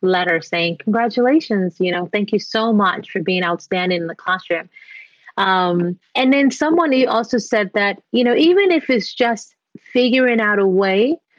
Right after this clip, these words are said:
to ask me, "What type of professional development do I need?" Um, right? Like, 'cause they're like, "I'm still a career woman. Yes, I teach, but I still want the school, the learning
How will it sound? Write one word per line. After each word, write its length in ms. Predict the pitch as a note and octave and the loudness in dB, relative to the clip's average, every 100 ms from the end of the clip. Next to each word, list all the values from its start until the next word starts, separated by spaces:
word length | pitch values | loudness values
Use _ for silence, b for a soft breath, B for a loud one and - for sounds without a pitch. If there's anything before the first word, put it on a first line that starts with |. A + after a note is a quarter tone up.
| b b b b _ _ _ _ _ _ - | b b b b _ _ _ _ _ _ -6
to 180 | A#3 | -4
ask 420 | A3 A3+ C4 - A#3 | -2 -2 -2 -2 0
me, 200 | A3 G3+ | 2 2
"What 260 | A3+ D4 | 2 0
type 300 | - C4+ C#4 | -2 -2 0
of 100 | C4+ | -2
professional 560 | A#3 G#3+ G3 - F#3+ F3 | -4 -4 -6 -4 -4 -2
development 500 | F3 E3+ E3+ E3+ E3 | 0 0 -2 -2 -2
do 140 | E3+ | -2
I 180 | E3 D#3+ | 0 -2
need?" 480 | E3 E3+ E3 D#3+ - - _ _ - | -2 0 -2 -4 -6 -18 _ _ -10
Um, 600 | F3+ F3 E3+ E3 E3 E3 _ _ _ _ _ _ _ _ _ G3+ | -6 -4 -4 -4 -6 -12 _ _ _ _ _ _ _ _ _ -2
right? 340 | G3 G#3 - | 0 0 0
Like, 180 | G#3+ G#3 | -2 0
'cause 140 | A3+ | 0
they're 140 | G#3 G#3+ | 2 2
like, 200 | G3+ G3 | 2 0
"I'm 180 | G#3 G3+ | -2 -2
still 280 | - C#4 C4+ | 0 2 2
a 80 | |
career 440 | - G#3 F#3 F#3+ F3 | 0 0 2 2 0
woman. 500 | E3 F3 G#3 C#4+ A3 | 0 -2 0 -2 0
Yes, 320 | G3 G#3+ - | 0 0 -4
I 200 | F#3+ F3+ | -2 -2
teach, 500 | - G3 G3+ G#3 - b b b | 0 0 0 -2 -14 b b b
but 140 | G#3+ G#3+ | 0 2
I 100 | G#3 | 0
still 320 | - C#4+ D#4 | 0 2 2
want 360 | A3+ A3 G3+ G#3+ | 2 2 0 -2
the 100 | G3+ | -4
school, 460 | - F#4 C#4+ G#3 | 2 4 4 2
the 120 | F3 | 2
learning 680 | F#3+ G3+ A#3+ D4 B3 F#3+ | 2 4 2 2 0 0